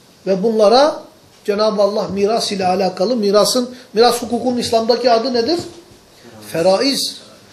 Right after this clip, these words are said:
Feraiz nedir? Farzın çoğuludur. Farizanın, farizanın çoğuludur. Niçin? Çünkü Cenab-ı Allah bu hükümlerin uygulanması için feridaten minallah diyor.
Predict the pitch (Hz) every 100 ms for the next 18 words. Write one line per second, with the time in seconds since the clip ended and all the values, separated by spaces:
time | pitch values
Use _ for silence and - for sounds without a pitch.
0 | - - 233 262 339 320 320 285 330 240
1 | 233 247 311 247 170 165 139 135 - -
2 | - - - - 214 233 202 220 294 -
3 | - - - - - 180 214 196 196 240
4 | 370 - - - - - 190 185 196 277
5 | 202 - - - - - - - - -
6 | - - 277 440 - 339 370 - - -
7 | - 285 294 285 240 254 285 277 269 262
8 | 302 294 - - - - 180 254 233 262
9 | 262 247 247 294 277 269 240 202 233 233
10 | 226 226 - 330 294 - 269 208 - -
11 | - 220 262 302 220 247 240 214 214 214
12 | 214 208 202 269 202 147 139